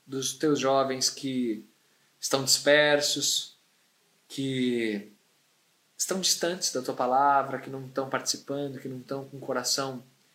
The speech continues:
focado em ti. Por favor, Senhor, alcance-os de um jeito que eu mesmo sou totalmente incapaz de alcançar e qualquer um de nós.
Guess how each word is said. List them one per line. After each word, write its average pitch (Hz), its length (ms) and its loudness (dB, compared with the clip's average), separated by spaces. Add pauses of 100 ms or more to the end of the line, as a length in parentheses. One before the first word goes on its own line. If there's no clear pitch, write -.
(280)
focado 143 480 4
em 135 80 -6
ti. - 360 -6 (440)
Por 180 180 4
favor, 135 380 0
Senhor, 123 340 -4 (480)
alcance-os 170 680 0
de 151 100 -4
um 147 40 -2
jeito 151 360 0
que 147 240 0
eu 151 140 4
mesmo 139 300 -2
sou 127 160 -4
totalmente 135 420 -6
incapaz 123 380 -4
de 123 40 -8
alcançar 113 640 0
e 117 60 -4
qualquer 120 280 -10
um 123 80 -12
de 120 100 -14
nós. 101 440 -8